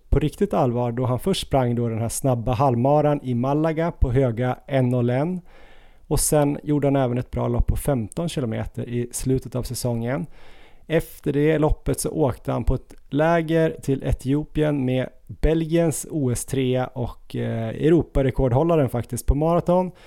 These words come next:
Bashir Abdi, som tränas då av nordirländaren Gary Luff. Och han är då även gift med och har tränat Paula Radcliffe och Mo Farah.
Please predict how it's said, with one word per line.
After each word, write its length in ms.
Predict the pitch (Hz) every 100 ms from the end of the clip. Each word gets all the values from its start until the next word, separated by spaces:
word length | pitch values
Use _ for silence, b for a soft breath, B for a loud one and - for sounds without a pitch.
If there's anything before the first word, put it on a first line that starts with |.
| B B B -
Bashir 360 | 131 - 127 -
Abdi, 460 | 175 165 190 185 - - -
som 220 | - 165
tränas 640 | - - 156 120 131 123
då 200 | - 117
av 200 | 120 120 -
nordirländaren 1080 | 151 135 117 120 123 160 156 147 143 131
Gary 320 | 117 127 123 117
Luff. 480 | 143 180 - - - - - - - -
Och 160 | - 120
han 260 | 160 170
är 100 | 160
då 280 | 120 120 - -
även 300 | 123 117 113
gift 460 | 175 170 - -
med 280 | 120 123 151 b b b
och 360 | b 139 135 -
har 160 | 131
tränat 600 | 123 - 160 117 139 - -
Paula 280 | 135 123
Radcliffe 680 | 123 175 139 - 117 - - - -
och 380 | - 208 208 - -
Mo 140 | 139
Farah. 400 | 123 185 117 -